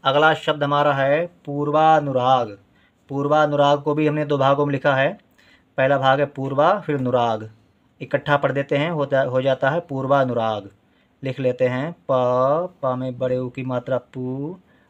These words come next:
वा, वा में बड़े आ की मात्रा और ऊपर रेफ की मात्रा पूर्वा, और न, न में छोटे ऊ की मात्रा नु, रा, रा में बड़े आ की मात्रा और ग, अनुराग। पूर्वानुराग,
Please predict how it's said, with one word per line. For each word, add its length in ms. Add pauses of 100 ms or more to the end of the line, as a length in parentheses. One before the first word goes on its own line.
(160)
वा, 380
वा 200
में 120
बड़े 160
आ 80
की 160
मात्रा 320
और 220
ऊपर 240
रेफ 320
की 140
मात्रा 420
पूर्वा, 720 (560)
और 280
न, 80 (420)
न 140
में 100
छोटे 340
ऊ 120
की 140
मात्रा 460
नु, 300 (520)
रा, 420
रा 180
में 160
बड़े 160
आ 100
की 140
मात्रा 340
और 360
ग, 80
अनुराग। 840 (500)
पूर्वानुराग, 1040